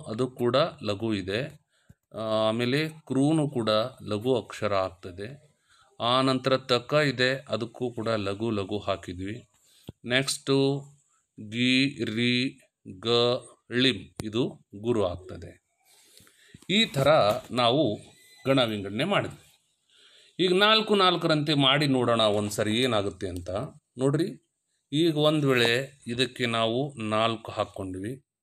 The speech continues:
ಇದಕ್ಕೆ ಮತ್ತೆ ನಾಲ್ಕು ಹಾಕ್ಕೊಂಡ್ವಿ, ಮತ್ತೆ ಇದಕ್ಕೆ ನಾಲ್ಕು ಹಾಕ್ಕೊಂಡ್ವಿ.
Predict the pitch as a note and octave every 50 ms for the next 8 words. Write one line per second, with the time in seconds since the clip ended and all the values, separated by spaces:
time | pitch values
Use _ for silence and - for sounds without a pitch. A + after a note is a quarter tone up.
0 | _ - - G#2 G#2 A2+ G#2+ - - G#2+ G#2 A2 A2+ - _ _ B2+ B2 A#2 G#2
1 | G#2 G2+ G#2 A2 A2+ G#2+ - G#2+ - - G2 - _ - G2+ F#2+ F2+ F2+ F#2 G2
2 | A#2+ C#3+ - _ _ _ _ _ _ _ _ _ _ _ - G#2 A2+ A#2+ A#2 -
3 | _ _ - C#3+ C#3+ - A#2+ A2+ A#2 A2+ - G#2 G#2 G#2 G#2 G#2 A2 A2+ A2 -
4 | A2+ G#2 G2+ G2 G2 - - F#2+ F2+ F2+ F2+ F2+ G2+ C3 - _